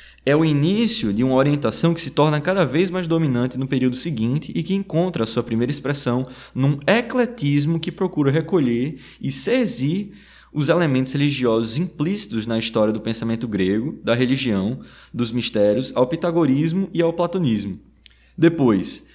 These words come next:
nas filosofias que se enlaçam expressamente com as religiões orientais e procuram conduzir de novo a elas o próprio pensamento grego, filosofia greco-judaica. Em suma, a expressão mais alta desta orientação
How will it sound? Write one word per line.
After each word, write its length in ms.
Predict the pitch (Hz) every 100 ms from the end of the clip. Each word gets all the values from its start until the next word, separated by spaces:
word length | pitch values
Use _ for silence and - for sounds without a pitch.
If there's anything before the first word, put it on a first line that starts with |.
| -
nas 220 | - 131 131
filosofias 640 | 143 143 131 175 214 214
que 120 | 185
se 180 | 147 147
enlaçam 600 | 135 120 110 101 - 107
expressamente 800 | 123 123 - 147 147 123 107 107
com 140 | 104 107
as 120 | 107
religiões 480 | 107 104 104 101 101
orientais 560 | 92 92 101 95 92
e 40 | -
procuram 400 | 107 104 107 107
conduzir 400 | 107 104 98 101
de 120 | 110
novo 380 | 107 98 90 95
a 60 |
elas 340 | 90 87 87 92
o 60 |
próprio 500 | - - 117 113 113
pensamento 560 | 113 110 104 98 104 117
grego, 400 | 98 90 - 65 _
filosofia 840 | - 95 98 113 - 95 104 123 - - -
greco-judaica. 840 | 95 90 104 113 - 78 - - _ _ _ _ _ _ _ _ _ _ _ - - - - -
Em 180 | - 165
suma, 520 | 165 - 214 202 120 -
a 120 | 120
expressão 580 | 135 - 127 123 131 117
mais 400 | 135 247 262 143
alta 540 | 104 104 104 120 120
desta 380 | 110 107 104 -
orientação 800 | 104 123 - 208 - 107 120 -